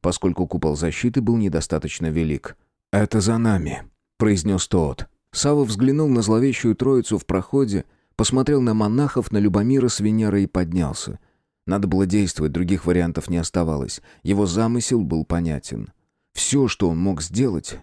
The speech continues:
так это отвлечь внимание от своих спутников. Значит, идти навстречу преследователям. Венера взяла его за руки и пожелала удачи.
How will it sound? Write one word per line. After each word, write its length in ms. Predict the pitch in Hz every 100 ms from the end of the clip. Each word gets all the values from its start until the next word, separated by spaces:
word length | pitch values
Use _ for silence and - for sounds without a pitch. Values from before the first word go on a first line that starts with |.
| _
так 180 | 101 117
это 140 | 104
отвлечь 340 | 95 92 98
внимание 440 | 82 92 107 110 90
от 40 |
своих 260 | - 78 85
спутников. 580 | - - 71 64 - - - _
Значит, 500 | - 90 120 113 131
идти 220 | 107 82 92
навстречу 520 | 73 - 80 80 -
преследователям. 840 | 85 - 95 87 60 - 50 - _ _ _
Венера 380 | 78 117 143 123
взяла 380 | 92 90 117 104
его 200 | 82 73
за 240 | 85 110
руки 240 | 110 117 113
и 60 |
пожелала 440 | 104 80 85 78 80
удачи. 480 | 80 67 - -